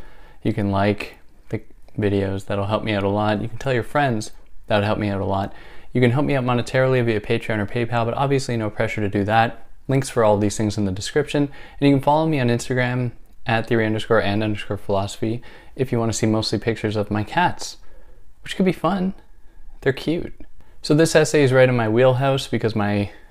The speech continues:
own work deals pretty much exclusively with conspiracy theories, so this is a pretty important essay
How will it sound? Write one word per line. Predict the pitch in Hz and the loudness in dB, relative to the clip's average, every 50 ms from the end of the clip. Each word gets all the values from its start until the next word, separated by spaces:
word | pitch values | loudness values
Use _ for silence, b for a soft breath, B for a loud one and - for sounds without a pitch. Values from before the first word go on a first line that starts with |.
| B B B - | B B B -2
own | 117 113 117 117 | 0 0 2 2
work | 110 110 113 113 107 - | 2 4 2 2 0 -2
deals | - 110 107 104 104 104 101 - | -2 0 2 2 2 0 0 -4
pretty | - - - - - 127 123 | -10 -12 -4 0 2 2 4
much | 113 110 107 - - | 2 0 -2 -4 -8
exclusively | - - - 127 123 117 - 131 120 110 117 113 | -12 -4 0 0 0 2 2 2 2 4 2 2
with | 107 107 - - | 0 -2 -2 -2
conspiracy | 113 107 - - 123 117 120 120 - 127 117 | -2 -2 0 2 2 2 4 2 0 -2 0
theories, | - 120 120 120 123 123 120 - | 2 2 4 4 4 2 0 0
so | - 107 | 0 0
this | 101 104 101 | 0 0 -2
is | 98 95 | -4 -6
a | 92 | -6
pretty | - - 101 98 95 | -4 -4 -2 -2 -2
important | 95 95 - - 67 98 95 | -2 -2 -2 -2 -2 0 -4
essay | 92 - - 98 98 101 - | -4 -2 -2 0 0 -2 -4